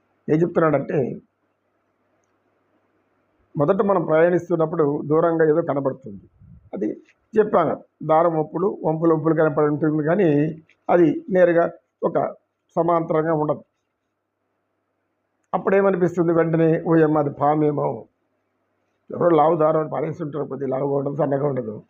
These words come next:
అది పాము అయి ఉంటుందేమో అని భ్రమ చెంది, అంతలోనే భయం, భయం తీ-, భ్రమ అంటేనే లోపల భయం పుట్టుకొచ్చేస్తుంది. వెంటనే, "అయ్యో, పాము అయితే ఏం చేస్తుంది?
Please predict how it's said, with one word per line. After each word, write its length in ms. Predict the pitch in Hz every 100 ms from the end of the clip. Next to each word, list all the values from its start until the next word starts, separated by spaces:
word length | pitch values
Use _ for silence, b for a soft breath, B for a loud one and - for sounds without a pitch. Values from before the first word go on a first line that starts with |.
| _ _ _ _ _ _ _ -
అది 120 | 180
పాము 280 | 170 151 180
అయి 100 | 196
ఉంటుందేమో 540 | 185 170 170 170 170 170
అని 340 | 170 151 170 -
భ్రమ 260 | 135 147 175 180
చెంది, 540 | 160 156 139 127 147 - _ _ _ 139
అంతలోనే 500 | 165 170 202 202 185
భయం, 280 | 151 165 160
భయం 220 | 165 165
తీ-, 180 | 175 -
భ్రమ 260 | 139 147 190
అంటేనే 480 | 190 175 214 233 - B B -
లోపల 260 | 180 170
భయం 240 | 151 156 147
పుట్టుకొచ్చేస్తుంది. 720 | 135 - - - _ 156 175
వెంటనే, 260 | 160 160 -
"అయ్యో, 400 | - - 160 156
పాము 280 | 156 156
అయితే 200 | 156 160
ఏం 80 | 147
చేస్తుంది? 480 | 147 - 143 143